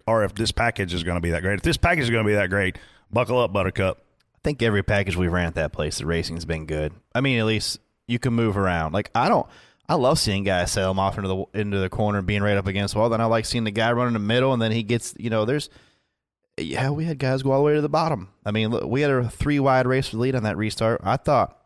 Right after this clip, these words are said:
Speaker 2: I really thought Joey was gonna clean three of 'em out when he dove into three at
Speaker 1: And
Speaker 2: the
Speaker 1: this
Speaker 2: end.
Speaker 1: is when I thought Reddick screwed up, right? Reddick's got the lead. Eric Jones, shout out to him. He's catching him.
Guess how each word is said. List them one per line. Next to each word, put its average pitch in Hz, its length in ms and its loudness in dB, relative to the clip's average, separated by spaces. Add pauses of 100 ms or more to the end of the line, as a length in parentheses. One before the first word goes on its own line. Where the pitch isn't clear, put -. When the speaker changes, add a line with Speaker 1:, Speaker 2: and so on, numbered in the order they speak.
(200)
Speaker 2:
I 101 120 0
really 123 220 2
thought 92 260 0
Joey 110 200 0
was 92 160 -4
gonna 95 160 -6
clean 107 400 -4
three 120 140 0
of 101 120 0
'em 92 120 -2
out 92 160 2
when 95 100 0
he 92 60 -2
dove 101 240 0
into 95 160 -2
three 110 220 0
at 98 60 0
Speaker 1:
And 110 80 2
Speaker 2:
the 127 60 4
Speaker 1:
this 151 120 2
Speaker 2:
end. 190 60 2
Speaker 1:
is 156 80 2
when 160 140 4
I 123 100 2
thought 104 260 2
Reddick 98 300 0
screwed 92 300 -2
up, 82 320 -2
right? 95 260 0
Reddick's 123 360 0
got 127 200 -2
the 117 80 -2
lead. 101 360 0
Eric 117 260 0
Jones, 107 340 2
shout 113 240 2
out 107 160 2
to 101 60 -2
him. 98 320 0
He's 120 180 0
catching 127 360 -2
him. 76 120 -8